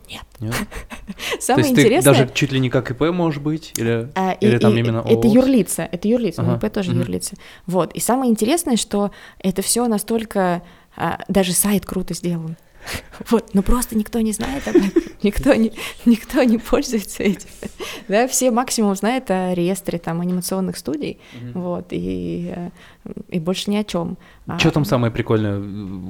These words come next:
Speaker 2: Доставка еды, ок-, окей.
Speaker 1: Э, обучение, есть, э, м, гранты за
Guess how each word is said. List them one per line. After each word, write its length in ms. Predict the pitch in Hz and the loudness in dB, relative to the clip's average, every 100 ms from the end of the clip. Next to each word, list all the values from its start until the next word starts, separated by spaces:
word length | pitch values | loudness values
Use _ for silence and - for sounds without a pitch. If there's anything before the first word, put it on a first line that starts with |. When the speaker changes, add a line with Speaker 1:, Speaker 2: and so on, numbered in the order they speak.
| 98 107 | -10 -4
Speaker 2:
Доставка 480 | 117 - 123 - | -4 0 -2 0
еды, 380 | 117 117 135 143 143 | 0 2 0 0 -2
ок-, 220 | - 113 | -4 -4
окей. 340 | 110 - 113 113 | -4 -4 0 0
Speaker 1:
Э, 280 | 202 190 - | 0 -4 -4
обучение, 1000 | 196 180 175 - 202 233 240 220 208 196 | -4 -4 -4 0 2 4 4 6 6 4
есть, 480 | 185 196 233 - - | 0 0 0 -2 -2
э, 840 | 208 196 196 185 180 180 185 - - | 0 2 2 0 0 -2 -2 -4 -6
м, 360 | 196 208 - - | -6 -6 -8 -6
гранты 720 | 185 180 190 240 247 196 175 | -2 -2 0 -2 0 0 0
за 540 | 180 180 185 196 190 | -2 -2 0 -2 -4